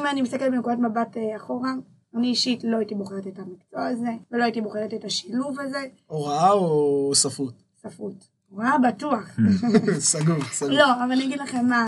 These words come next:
Speaker 1: שילוב של חינוך מיוחד וחינוך רגיל ביחד, הם לא מספרים את האמת. אומרים שאתם תקבלו תעודה גם ללמד בחינוך המיוחד וגם לק-, ללמד בחינוך הרגיל. אבל מה שלא מספרים, שמי שמלמד בחינוך המיוחד יכול תמיד ללמד בחינוך הרגיל.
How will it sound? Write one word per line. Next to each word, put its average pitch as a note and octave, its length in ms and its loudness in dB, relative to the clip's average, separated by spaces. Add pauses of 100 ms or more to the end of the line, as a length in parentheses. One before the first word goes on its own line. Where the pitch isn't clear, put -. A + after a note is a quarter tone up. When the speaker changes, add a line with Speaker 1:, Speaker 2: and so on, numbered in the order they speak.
(100)
Speaker 1:
שילוב C4 400 -2
של C#4+ 140 -8
חינוך B3 260 -4
מיוחד A#3+ 300 0
וחינוך A#3 340 -4
רגיל A3 300 -4
ביחד, A3 600 -4 (320)
הם G#3 360 -10
לא A#3+ 140 -2
מספרים A3 440 -4
את G3+ 60 -12
האמת. F3+ 260 -14 (640)
אומרים A#3 220 0
שאתם A3+ 640 -2
תקבלו A#3+ 560 -2 (280)
תעודה A3 400 0
גם A#3+ 140 0
ללמד A#3 280 0
בחינוך A3 320 -8
המיוחד A3+ 380 -6
וגם G#3 200 -10
לק-, A3+ 280 -16
ללמד G3+ 340 -6
בחינוך G2+ 340 -10
הרגיל. G2 360 -14 (580)
אבל A3 80 -8
מה A#3 100 -2
שלא B3 200 0
מספרים, B3+ 500 -2
שמי A#3 280 -2
שמלמד G#3+ 540 -6
בחינוך G#3 340 -12
המיוחד A3 460 -8
יכול G3+ 400 -12 (140)
תמיד G2+ 340 -12
ללמד G3 380 -8
בחינוך G3 380 -14
הרגיל. - 460 -14